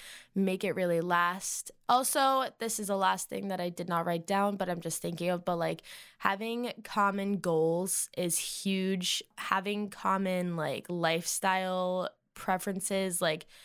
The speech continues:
we talk all the time about, like, our future and what that will look like and what we want it to look like, and we,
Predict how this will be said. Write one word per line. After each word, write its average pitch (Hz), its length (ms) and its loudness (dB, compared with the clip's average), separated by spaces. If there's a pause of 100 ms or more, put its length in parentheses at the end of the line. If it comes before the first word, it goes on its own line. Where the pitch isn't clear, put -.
(340)
we 196 520 2 (200)
talk 190 320 0
all 175 240 4
the 175 100 -2
time 175 380 0
about, 170 320 0
like, 165 180 -2
our 160 120 0
future 208 640 2
and 175 400 -2
what 170 300 -4
that 170 260 2
will 185 120 -6
look 180 280 -8
like 185 400 0
and 180 160 -2
what 156 100 0
we 151 140 -2
want 170 260 2
it 208 120 -6
to 233 120 -6
look 214 240 -2
like, 208 460 0
and 160 440 -2 (520)
we, 180 340 0